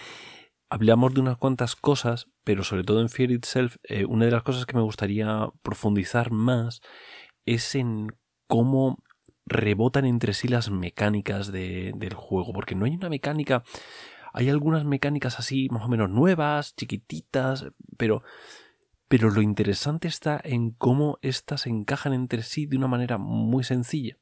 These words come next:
porque no hay nada especialmente diferente que ya hayamos visto.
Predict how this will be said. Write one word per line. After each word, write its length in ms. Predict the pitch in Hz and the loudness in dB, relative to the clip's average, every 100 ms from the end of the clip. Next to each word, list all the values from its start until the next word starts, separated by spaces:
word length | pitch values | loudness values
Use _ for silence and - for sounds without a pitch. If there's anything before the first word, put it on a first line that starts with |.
| _ _ - - - - | _ _ -20 -20 -20 -12
porque 300 | - - 113 | -4 2 4
no 400 | 104 110 127 151 | 4 4 6 4
hay 180 | 151 156 | 4 2
nada 300 | 147 139 139 | 2 0 0
especialmente 840 | 139 - 120 135 127 120 120 127 120 | -2 -4 -2 0 0 2 0 0 0
diferente 680 | 110 - 92 104 110 110 | -2 -2 0 2 0 -2
que 160 | - 95 | -4 -4
ya 280 | 98 101 - | -2 -2 -4
hayamos 500 | 104 95 92 98 98 | -8 -4 -4 -4 -6
visto. 400 | 101 92 - - | -8 -8 -10 -18